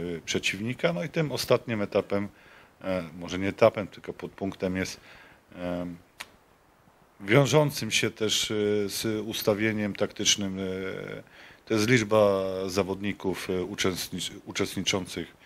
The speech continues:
e, w akcjach ofensywnych, e, drużyny przeciwnej, ilu zawodników bezpośrednio wbiega w pole kta-, pole karne, w które, w które sektory,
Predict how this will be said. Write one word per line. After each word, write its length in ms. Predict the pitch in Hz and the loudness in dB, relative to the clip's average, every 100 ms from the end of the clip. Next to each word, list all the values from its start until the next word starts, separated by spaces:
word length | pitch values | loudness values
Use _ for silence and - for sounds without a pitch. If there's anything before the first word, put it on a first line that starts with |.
| - - - - | -20 -20 -20 -8
e, 200 | 92 90 | -4 -4
w 140 | - | -4
akcjach 480 | 101 - - 85 - | -6 -2 0 0 -2
ofensywnych, 840 | - 92 82 95 85 87 85 - | -6 -4 -2 -2 -2 -4 -6 -6
e, 600 | 90 82 85 87 90 87 | -6 -4 -4 -6 -8 -10
drużyny 540 | 87 85 90 90 85 85 - - - _ | -10 -8 -4 -4 -4 -6 -10 -20 -20 _
przeciwnej, 680 | - 101 113 101 95 87 131 | 2 2 0 0 -2 0 0
ilu 220 | 113 107 | 2 2
zawodników 720 | 95 95 92 98 - 92 - - - - - | 2 2 0 -4 -4 -6 -6 -12 -20 -20 -4
bezpośrednio 960 | 95 98 - 92 95 95 87 90 90 90 - - - | 0 0 0 0 2 2 0 -2 -4 -6 -12 -20 -20
wbiega 420 | 85 87 98 95 | -4 4 6 4
w 60 | - | -2
pole 240 | - 90 | -4 -4
kta-, 260 | - - 131 95 - - | 0 4 4 2 -12 -4
pole 200 | 87 85 | -2 2
karne, 400 | 107 110 95 85 | 4 4 2 -10
w 60 | |
które, 420 | - 87 90 90 | -12 -4 -2 -2
w 80 | 85 | -6
które 320 | - 92 90 85 - - - 92 | -10 0 0 0 -8 -20 -18 -4
sektory, 680 | - 98 - - 110 104 | 0 0 2 6 6 6